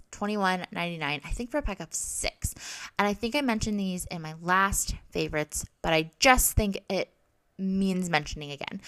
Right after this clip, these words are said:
Um, as ridiculous as it is, if you can get these just from the jump,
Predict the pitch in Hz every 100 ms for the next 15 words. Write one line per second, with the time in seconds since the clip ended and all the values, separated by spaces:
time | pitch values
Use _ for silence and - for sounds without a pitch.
0 | - - - - 170 165 160 160 - -
1 | - _ _ _ _ _ _ _ _ -
2 | 233 285 330 339 247 - 208 202 - -
3 | 160 165 160 160 - - - - - _
4 | _ _ _ _ _ _ - 247 359 -
5 | 226 202 180 - - - 180 170 135 -
6 | - - - - - - _ _ _ -
7 | - _ _ - 220 - 208 190 160 -
8 | 147 151 285